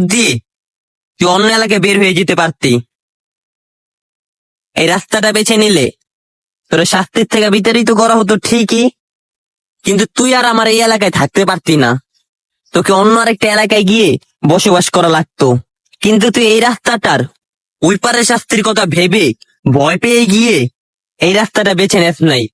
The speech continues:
তা না হলে তুইও হয়তো স্বাধীন হয়ে যেতে পারতি। শুধুমাত্র তুই না, তোর মতো সকলে, অর্থাৎ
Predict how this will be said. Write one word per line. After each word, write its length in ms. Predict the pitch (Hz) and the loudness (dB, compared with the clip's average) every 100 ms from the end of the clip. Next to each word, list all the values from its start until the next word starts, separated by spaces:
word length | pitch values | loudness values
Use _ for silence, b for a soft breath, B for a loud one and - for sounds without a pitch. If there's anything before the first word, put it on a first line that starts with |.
| _ | _
তা 120 | 160 165 | -2 0
না 100 | 190 | 2
হলে 200 | 208 208 | 2 0
তুইও 300 | - 220 226 | 0 0 2
হয়তো 340 | 214 208 180 214 127 - _ _ | 2 0 0 0 0 -4 _ _
স্বাধীন 380 | - 165 180 208 | -4 -2 0 2
হয়ে 220 | 190 175 | 2 2
যেতে 160 | 165 170 | 0 0
পারতি। 400 | 165 175 - 135 127 - _ _ _ _ _ _ _ _ _ _ _ | -2 -4 -2 0 0 -4 _ _ _ _ _ _ _ _ _ _ _
শুধুমাত্র 540 | - 202 208 233 233 240 226 | -4 -2 0 0 0 -2 -2
তুই 200 | 247 262 240 | -2 0 0
না, 160 | 156 117 - _ _ _ _ _ _ - | 0 -4 -8 _ _ _ _ _ _ -2
তোর 180 | 202 226 | 0 2
মতো 240 | 240 226 240 | 2 0 0
সকলে, 580 | - 196 190 240 226 151 - _ _ _ _ _ | 0 -2 0 0 2 0 -2 _ _ _ _ _
অর্থাৎ 500 | 139 185 - 208 165 | -2 -2 -2 -2 -2